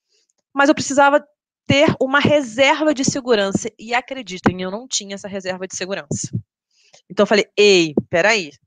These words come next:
tem alguma coisa errada. Trabalho pra caramba, não tenho medo de, de ralar, e não tô cuidando do meu futuro, tem alguma coisa errada. E aí, gente, a primeira coisa que eu fiz, ponto um, não repitam isso em casa, esse não é o conselho da tia Carol,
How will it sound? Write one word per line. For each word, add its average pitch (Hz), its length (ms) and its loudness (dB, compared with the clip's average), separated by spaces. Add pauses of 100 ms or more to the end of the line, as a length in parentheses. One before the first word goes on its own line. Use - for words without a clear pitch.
(540)
tem 165 100 -2
alguma 160 220 -2
coisa 165 220 -2
errada. 180 500 2 (500)
Trabalho 202 440 2
pra 240 140 -2
caramba, 233 680 2
não 226 140 -6
tenho 226 240 -4
medo 214 340 0
de, 202 160 -20
de 196 200 -10
ralar, 214 600 4 (480)
e 349 60 -6
não 302 160 -2
tô 285 140 2
cuidando 247 440 0
do 240 80 -4
meu 226 120 2
futuro, 214 560 -6 (500)
tem 185 100 -4
alguma 170 220 -4
coisa 180 220 -2
errada. 165 400 -2
E 480 120 -2
aí, 226 380 2
gente, 156 640 -2 (600)
a - 140 0
primeira 320 580 2
coisa 226 280 2
que 208 80 -4
eu 190 80 2
fiz, 233 280 -4
ponto 247 280 -2
um, 214 60 -6
não 247 200 -2
repitam 294 540 -2
isso 285 200 -2
em 240 80 -10
casa, 226 320 2
esse 247 140 -6
não 269 140 -6
é 311 40 2
o 294 80 4
conselho 233 380 0
da 214 100 2
tia 220 140 -2
Carol, 190 420 4